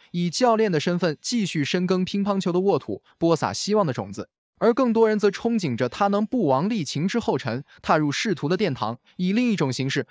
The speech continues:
为国乒这艘巨轮保驾护航续写辉煌篇章。无论樊振东选择哪条航向，他那份对乒乓球事业的深情厚谊与卓越贡献，都将成为中国乒乓球史上不可磨灭的印记。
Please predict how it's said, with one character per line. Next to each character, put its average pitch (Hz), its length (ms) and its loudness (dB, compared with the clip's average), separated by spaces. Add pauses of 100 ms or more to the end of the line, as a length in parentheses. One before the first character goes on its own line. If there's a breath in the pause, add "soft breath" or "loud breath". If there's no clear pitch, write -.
为 160 160 4
国 170 260 2
乒 220 240 -2
这 180 140 2
艘 185 160 0
巨 202 220 -2
轮 135 200 0
保 107 180 0
驾 156 160 0
护 156 160 -2
航 123 240 -2 (140 soft breath)
续 208 220 -2
写 117 180 -4
辉 220 260 0
煌 123 220 -4
篇 127 180 -4
章。 131 200 0 (320)
无 196 160 2
论 233 200 4
樊 165 220 2
振 190 160 2
东 185 180 2
选 120 240 -2
择 156 140 -2
哪 117 140 -2
条 127 180 0
航 127 180 -2
向， 143 160 -2 (240 loud breath)
他 226 160 2
那 226 180 4
份 160 220 0
对 151 160 2
乒 185 220 -2
乓 190 160 0
球 160 160 0
事 156 160 -2
业 135 100 2
的 120 80 0
深 202 220 -2
情 170 200 -2
厚 156 220 0
谊 147 180 -4
与 123 140 -2
卓 135 180 2
越 226 140 2
贡 147 180 0
献， 113 220 -4 (220 loud breath)
都 233 180 4
将 202 180 2
成 175 140 -2
为 160 160 2
中 220 240 0
国 165 160 4
乒 185 220 -4
乓 185 160 0
球 175 120 -2
史 131 160 -2
上 120 240 -2
不 220 160 -2
可 135 140 -4
磨 117 240 0
灭 233 180 0
的 240 80 -2
印 113 140 -4
记。 - 200 -10